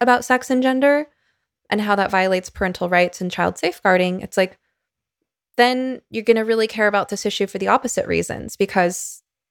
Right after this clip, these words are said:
y-, you're, you're talking about children's safety here and, you know, protecting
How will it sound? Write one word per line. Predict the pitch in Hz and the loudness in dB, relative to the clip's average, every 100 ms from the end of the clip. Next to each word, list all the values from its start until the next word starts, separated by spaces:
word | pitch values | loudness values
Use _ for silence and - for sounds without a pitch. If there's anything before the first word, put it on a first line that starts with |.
| _ _ _ | _ _ _
y-, | 196 - - | -12 -12 -8
you're, | 202 - | -6 -4
you're | 202 208 | -4 -2
talking | 220 226 | 0 0
about | 214 190 | 0 -4
children's | - 220 208 190 - | -6 -6 -4 -6 2
safety | 226 220 - 180 | 2 2 0 0
here | 175 90 98 | 0 0 0
and, | - - | -2 -6
you | 202 | -6
know, | 190 | -6
protecting | 185 202 208 - 208 196 | -6 -4 -4 -2 -2 -2